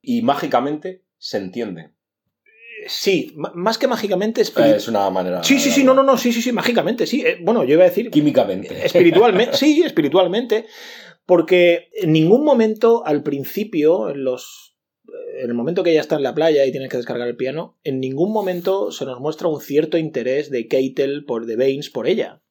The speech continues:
Speaker 1: Hmm.
Speaker 2: por Ada, por Holly Hunter, en ningún momento. Es cuando él la escucha tocar y la ve tocar cuando él
Speaker 1: Y dice, "Quiero aprender", pero, pero es una excusa, en verdad
Speaker 2: No,
Speaker 1: él,
Speaker 2: no, claro,
Speaker 1: en
Speaker 2: claro,
Speaker 1: verdad él
Speaker 2: él,
Speaker 1: no quiere
Speaker 2: en, en
Speaker 1: aprender.
Speaker 2: verdad se
Speaker 1: Él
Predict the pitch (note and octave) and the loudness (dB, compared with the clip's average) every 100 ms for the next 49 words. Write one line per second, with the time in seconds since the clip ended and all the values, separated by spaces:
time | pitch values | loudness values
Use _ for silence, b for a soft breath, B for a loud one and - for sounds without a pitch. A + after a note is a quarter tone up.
0 | _ _ A2 F2+ A#2 B2+ F#3+ A#2+ A2 G#2+ | _ _ -8 -6 -2 0 0 -4 -6 -8
1 | - A#2+ D3 F3+ - B2+ A2+ A#2 E3+ C#3+ | -6 -6 -6 -8 -8 -8 -6 -6 -6 -6
2 | F#3+ A#2+ - _ b b b b b _ | -8 -10 -14 _ b b b b b _
3 | - F3 - A#3 F3+ B2 C#3+ G#3+ E3 B2 | 0 0 2 2 2 2 2 2 -2 -2
4 | - A3 A3+ E3 C3 A#2 F#3 F3 A#2+ A2+ | -6 -10 -6 -6 -6 0 2 2 -2 -2
5 | F3 F3 B2+ F3 C#3 B2 - _ _ _ | -2 0 -2 0 -2 -4 -14 _ _ _
6 | _ _ B2 A#2 A2+ E3 A#3+ - _ E2 | _ _ -8 -2 2 2 0 -10 _ -14
7 | E2+ F2+ G2 G2+ D#2+ D2+ F2 - - E2+ | -10 -8 0 0 0 -8 -10 -10 -10 -6
8 | - - G2+ B2 - - G2+ D2+ E2+ F2 | -6 -4 -6 -4 -8 -8 -12 -10 -12 -2
9 | A#2 E3+ A3+ A#3+ A3+ A3 A#3+ G#3+ C3 B2+ | 2 4 4 4 2 4 4 6 4 4
10 | B2 A3 F#3 E3+ E3+ D#3+ D#3 F#3 A3 - | 0 0 0 0 2 4 4 2 0 2
11 | F#3 | 4